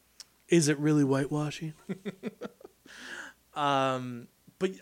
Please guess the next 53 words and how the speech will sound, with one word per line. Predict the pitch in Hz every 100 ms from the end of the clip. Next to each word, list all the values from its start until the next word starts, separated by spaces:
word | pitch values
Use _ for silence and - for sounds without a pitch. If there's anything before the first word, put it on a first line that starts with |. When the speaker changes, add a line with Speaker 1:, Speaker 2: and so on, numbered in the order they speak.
| -
Speaker 2:
I, | 165 165 -
I | 175
felt | 160 208 196 185
like | 175 156 - -
if | 170 165
you're | 156
gonna | 156 143
be |
taking | 139 160 156
away, | 139 139
like, | 147 139 -
he | - 156
should | 143 143
have | 123
had, | 135 123 120 - - -
Speaker 1:
Mm-hmm. | 127
Speaker 2:
you | 127
know, | 120
that | 117 127 123
level | 127 120 117
of | -
prominence, | 170 131
especially | - 202 226 175
because | 143 151 123 -
that's, | 143 143 -
like, | 147 123 - _ _ _ -
his | 135 113
best | 123 -
friend | - 151 123
too. | - 139 104 - -
Speaker 1:
Wong, | 139 139 120
you're | 110
talking | 110 101
about | 92
again. | 151 127 117
Speaker 2:
Yeah. | 110
Speaker 1:
Yeah. |
Speaker 2:
So | - - 160 151 180
if | 156
they | - 165
could | 165
have | 156 127 127 - -
had | 151 151
more | 143 143
of | 131
their | 143
relationship, | 143 127 120 135 - 127 - - - -
I | -
think | 139 135
that | 127
would | 127
have | 113
been, | 131 123 120 120